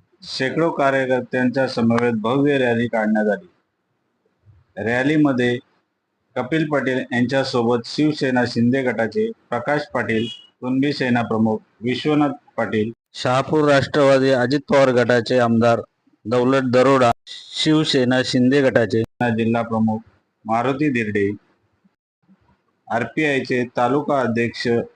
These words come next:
विनोद थोरात, त्याचबरोबर महायुतीतील अनेक घटक पक्षांचे, संघटनांचे पदाधिकारी व कार्यकर्ते मोठ्या संख्येने रॅलीमध्ये सहभागी झाले होते.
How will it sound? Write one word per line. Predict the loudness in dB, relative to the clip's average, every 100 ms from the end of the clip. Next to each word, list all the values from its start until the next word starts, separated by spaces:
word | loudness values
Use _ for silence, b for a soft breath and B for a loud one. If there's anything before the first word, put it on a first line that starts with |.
| -6
विनोद | -2 0 -2 -2
थोरात, | -2 -2 -2 -6 _ _ _ -4
त्याचबरोबर | -2 -2 -2 0 0 0 -2 -4 -6 _ _ _ _ -10
महायुतीतील | -4 -2 -2 -2 -4 -2 -4 -4 -6
अनेक | -4 -2 0
घटक | -2 -2 -4 -6
पक्षांचे, | -8 -4 -2 -2 -2 -4 -4 -10 -20 -16
संघटनांचे | -6 -2 -2 0 0 0 0 -2 -4 -6 _ _ _ _ -4
पदाधिकारी | 0 0 0 0 0 0 -2 -4
व | -4
कार्यकर्ते | -2 -2 -2 -2 -2 -2
मोठ्या | -2 -2 -2 -4
संख्येने | -2 0 -2 -2 -2 -2 -4 -10 _ _ -8
रॅलीमध्ये | -4 -2 0 0 0 -2
सहभागी | 0 0 0 -2 0
झाले | -2 0 -2
होते. | -4